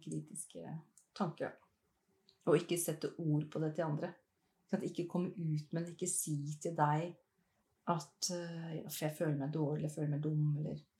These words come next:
ikke si det, men jeg holder det for meg selv, da. Det kan også være, eh, det kan være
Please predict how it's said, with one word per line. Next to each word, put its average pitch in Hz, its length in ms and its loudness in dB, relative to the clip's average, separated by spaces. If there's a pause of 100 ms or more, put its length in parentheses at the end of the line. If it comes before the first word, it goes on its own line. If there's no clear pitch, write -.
ikke 196 160 4
si 151 240 2
det, 214 80 6
men 196 160 4
jeg 170 80 -8
holder 151 320 -4
det 151 80 -6
for 156 160 0
meg 151 100 2
selv, - 220 -6
da. - 60 -12 (1200)
Det 185 280 10
kan 247 120 4
også 208 240 0
være, 175 340 4 (840)
eh, 175 600 -2 (180)
det 185 100 0
kan 175 120 0
være 156 120 4